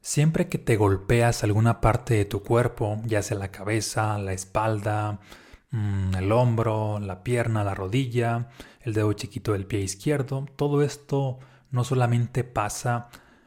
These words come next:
porque tiene una explicación lógica o racional, sino hay algo más profundo, tiene una explicación energética, y ambas verdades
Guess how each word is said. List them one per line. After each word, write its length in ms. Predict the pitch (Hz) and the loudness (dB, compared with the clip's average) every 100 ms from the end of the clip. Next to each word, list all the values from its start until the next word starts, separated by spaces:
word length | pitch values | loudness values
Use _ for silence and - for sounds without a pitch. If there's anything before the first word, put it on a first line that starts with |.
| _ _ _ _ | _ _ _ _
porque 380 | - 110 - - | 0 0 0 -10
tiene 320 | - - 117 | -6 0 2
una 160 | 113 110 | 4 0
explicación 840 | - 107 104 101 - 104 101 101 | -2 -8 -6 -4 -2 0 2 2
lógica 720 | 117 127 120 - 110 107 - _ _ _ _ _ _ | 2 0 -4 -6 -6 -6 -10 _ _ _ _ _ _
o 160 | - 107 | -2 0
racional, 720 | 104 98 - 95 98 98 95 | 0 -2 -4 -2 -2 -2 -4
sino 640 | - - 104 98 92 92 - _ _ - | -6 -4 -2 -2 -6 -10 -18 _ _ -8
hay 180 | 117 107 | -2 0
algo 200 | 107 104 | 2 0
más 240 | 104 - | 0 -2
profundo, 600 | 120 - 185 185 127 - _ | -6 0 0 2 -2 -6 _
tiene 200 | - 120 | -2 2
una 140 | 117 113 | 2 2
explicación 800 | - - 110 101 - 117 127 - - _ _ | -2 -8 -6 -6 -4 -2 -4 -8 -20 _ _
energética, 960 | 120 107 95 - 107 95 104 - 95 - - - _ | -2 0 0 0 0 -2 -8 -10 -10 -12 -20 -20 _
y 100 | 135 | 0
ambas 300 | 123 165 160 | 2 4 4
verdades 680 | 123 110 110 113 120 - - | 4 4 2 2 0 -4 -16